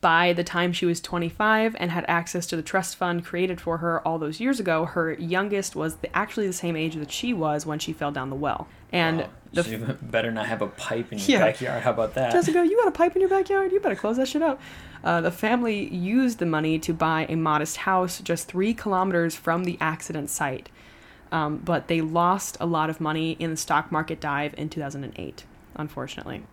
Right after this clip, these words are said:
Speaker 2: Trying to do math here.
Speaker 1: Wow.
Speaker 2: This happened in eighty-six.
Speaker 1: Yep.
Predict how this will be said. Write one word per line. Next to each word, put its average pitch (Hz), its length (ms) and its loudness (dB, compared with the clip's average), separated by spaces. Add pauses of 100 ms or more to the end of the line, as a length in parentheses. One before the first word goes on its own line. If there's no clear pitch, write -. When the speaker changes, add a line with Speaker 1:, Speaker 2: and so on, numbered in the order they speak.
(120)
Speaker 2:
Trying 104 300 -8
to 101 80 -10
do 101 40 -8
math 98 340 -10
here. 113 260 -4 (340)
Speaker 1:
Wow. 160 120 -4
Speaker 2:
This - 140 -4
happened 117 280 4
in 110 120 -2
eighty-six. 101 800 -4 (200)
Speaker 1:
Yep. - 220 -8